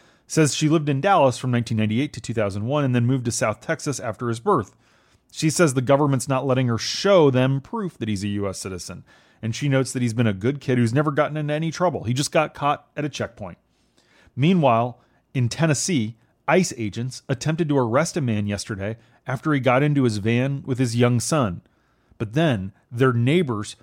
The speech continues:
formed a human chain around the van to allow them to get into their home.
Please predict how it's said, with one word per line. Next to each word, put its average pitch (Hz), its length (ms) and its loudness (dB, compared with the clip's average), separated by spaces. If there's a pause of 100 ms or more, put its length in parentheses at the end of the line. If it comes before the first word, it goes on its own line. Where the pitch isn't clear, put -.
formed 147 360 0
a 131 40 2
human 170 520 2
chain 208 420 0
around 107 300 -2
the 98 80 -4
van 98 360 -4 (220)
to 135 160 2
allow 127 240 6
them 131 160 2
to 127 140 -2
get 120 380 0 (160)
into 120 180 2
their 117 180 4
home. 110 400 2